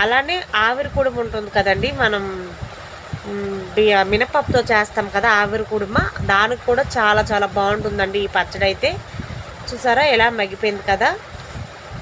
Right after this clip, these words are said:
ఇలా మగ్గిపోయిన దాన్ని పక్కన పెట్టుకోవాలండి. కొంచెం వేడిగా ఉంది కాబట్టి చల్లారి పెట్టుకోవాలి. కొంచెం చల్లారిన తర్వాత మిక్సీ అయితే కొంచెం బరగ్గా పట్టుకుందాం. మిక్సీ గిన్నెలో అయితే నాలుగు వెల్లుల్లి రెమ్మలు, అలానే కొంచెం జీలకర్ర వేసుకొని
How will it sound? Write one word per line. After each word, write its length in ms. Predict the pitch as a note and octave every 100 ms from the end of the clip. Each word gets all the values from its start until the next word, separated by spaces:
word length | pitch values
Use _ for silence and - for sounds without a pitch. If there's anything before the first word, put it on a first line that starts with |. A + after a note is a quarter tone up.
| - - - - - - - - - -
ఇలా 120 | A#3 B3 A3+
మగ్గిపోయిన 400 | G3 G#3 A3+ G#3+ G#3
దాన్ని 180 | G#3+ C4
పక్కన 220 | A#3 A3 A3
పెట్టుకోవాలండి. 600 | G#3+ - F#3+ F#3+ F#3+ A3 D#4+ - -
కొంచెం 300 | G#3+ G3+ G3+ F#3+ F3+ F3+
వేడిగా 320 | F#3 G3 A#3 A3
ఉంది 140 | G3+ A3+
కాబట్టి 360 | A3 G#3+ C#4 D#4 C4+
చల్లారి 300 | G#3 G#3 G#3
పెట్టుకోవాలి. 500 | G3+ - F#3+ F#3 A3+ G4 - - - - - - C4
కొంచెం 260 | B3 C#4 -
చల్లారిన 440 | B3+ A#3 A3 A3 G#3
తర్వాత 360 | G#3 G3 G3 C#4 F4 E4
మిక్సీ 240 | A#3 - A3
అయితే 220 | F#3+ B3+ E4 F4 - -
కొంచెం 220 | A3+ - G#3
బరగ్గా 300 | G3+ F#3+ G#3
పట్టుకుందాం. 460 | G3 - G3 F#3+ C#4+ - - - - - - - -
మిక్సీ 260 | B3 - C#4+
గిన్నెలో 240 | B3 A#3+ A#3
అయితే 160 | G#3+ B3+ B3
నాలుగు 220 | A3 G#3+ G#3
వెల్లుల్లి 280 | G3+ A3 G#3
రెమ్మలు, 280 | G#3 G#3 C4 B3
అలానే 260 | G#3 G#3 B3 A#3+
కొంచెం 200 | G#3+ G#3
జీలకర్ర 380 | F#3+ F#3+ G#3 G3+ G3
వేసుకొని 460 | F#3 - G3+ G3+